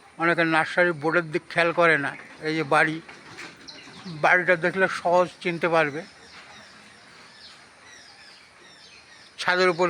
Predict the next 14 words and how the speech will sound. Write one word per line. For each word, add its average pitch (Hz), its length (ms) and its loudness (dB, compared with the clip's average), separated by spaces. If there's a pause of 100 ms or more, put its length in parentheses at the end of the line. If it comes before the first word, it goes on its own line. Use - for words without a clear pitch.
প্রচুর 196 260 -4 (140)
ড্রাগন 175 320 4
গাছ 170 160 2
আছে। 175 220 -4 (3750)
এই 165 120 -4
যে 170 100 -2 (2500)
ঘরের 165 280 4
কোনো 185 200 4
একটা 190 160 0 (100)
নারকেল 165 300 0 (100)
গাছও 175 300 0
আছে, 165 180 -10 (3500)
দেখতে 151 360 -4
পাচ্ছেন। 160 340 -2